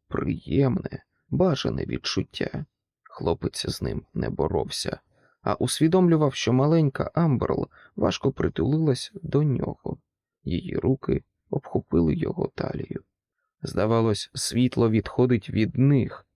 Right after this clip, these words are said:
та занурюється у темряву. Очі юнака заплющились. Він заснув та побачив сон, як стоїть посеред саду,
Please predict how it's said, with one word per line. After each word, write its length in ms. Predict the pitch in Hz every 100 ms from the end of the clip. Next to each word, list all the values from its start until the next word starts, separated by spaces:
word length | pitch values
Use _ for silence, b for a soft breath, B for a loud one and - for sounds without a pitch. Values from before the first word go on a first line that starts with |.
| _
та 120 | -
занурюється 760 | - 85 113 117 110 - - -
у 120 | -
темряву. 720 | - - - - - - - - _ _ _ _ _
Очі 380 | - 151 - 131
юнака 440 | 123 123 123 151
заплющились. 1000 | 127 - - - - - - - - - _ _ _ _ -
Він 400 | 90 113 123 120
заснув 640 | - - - - - - - - _ _
та 120 | -
побачив 580 | - 85 - - - -
сон, 460 | - - - - - _ b b -
як 180 | -
стоїть 420 | - - 170 165 -
посеред 500 | 147 - 151 147 -
саду, 540 | - 160 139 - -